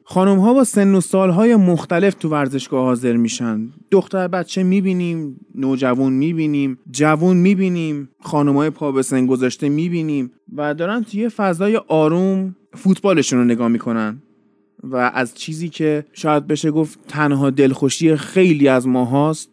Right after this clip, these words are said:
کنار هم لذت می‌برن. خیلی از ماها تو زندگیامون هیچی غیر از فوتبال نداریم. خود بچه‌های تیم ما وقتی باهاشون صحبت می‌کنی، می‌بینی فوتبال بعد از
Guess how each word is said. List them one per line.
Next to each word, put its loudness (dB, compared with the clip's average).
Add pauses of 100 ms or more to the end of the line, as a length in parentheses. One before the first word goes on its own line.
کنار 0
هم 2
لذت 2
می‌برن. -2 (140)
خیلی 0
از 2
ماها 0
تو -4
زندگیامون -2
هیچی -4
غیر 0
از -4
فوتبال -4
نداریم. -2
خود 0
بچه‌های 0
تیم -6
ما -4 (120)
وقتی -6
باهاشون -2
صحبت -4
می‌کنی، -4 (120)
می‌بینی 2
فوتبال -4 (120)
بعد -2
از -6